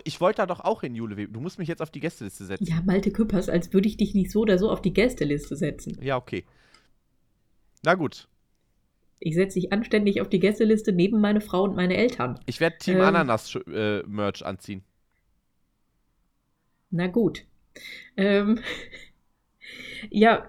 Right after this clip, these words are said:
Speaker 2: äh, genau, ich war, ich war in Leipzig für meine Soloshow. Ähm, es war alles irgendwie so ein bisschen durcheinander, weil irgendwie auch, also, ach Gott, immer noch alle irgendwie krank sind hier und alles so ein bisschen anstrengend war. Aber dann bin ich dahin gefahren, das war sehr gut.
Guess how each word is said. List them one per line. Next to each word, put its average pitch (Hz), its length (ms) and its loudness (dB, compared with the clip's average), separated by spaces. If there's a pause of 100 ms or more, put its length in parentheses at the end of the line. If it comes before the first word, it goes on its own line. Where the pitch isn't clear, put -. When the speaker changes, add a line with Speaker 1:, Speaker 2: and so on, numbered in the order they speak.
Speaker 2:
äh, 214 340 8
genau, 254 220 4
ich 214 180 4
war, 240 320 8
ich 214 120 0
war 240 100 4
in 220 100 0
Leipzig 247 400 2
für 262 80 2
meine 220 220 2
Soloshow. 262 680 2
Ähm, 208 240 2
es - 120 -6
war 202 140 4
alles 214 220 2
irgendwie 208 240 2
so 196 80 2
ein 190 80 0
bisschen 196 220 -4
durcheinander, 202 540 0
weil 185 180 4
irgendwie 190 280 0
auch, 156 240 -4
also, 175 360 -2
ach - 300 -10
Gott, - 300 -18
immer 196 160 0
noch 175 220 -2
alle 185 260 2
irgendwie 180 280 0
krank - 340 -8
sind 147 260 -6
hier 156 380 -2
und - 200 -8
alles 160 200 -4
so 175 60 -4
ein - 20 -4
bisschen 165 180 -6
anstrengend 233 440 -6
war. 247 220 -4 (540)
Aber 190 200 2
dann 196 200 4
bin 202 100 4
ich 202 120 0
dahin 190 200 2
gefahren, 240 340 -2
das 208 120 -4
war 190 120 0
sehr 185 160 2
gut. 214 420 -2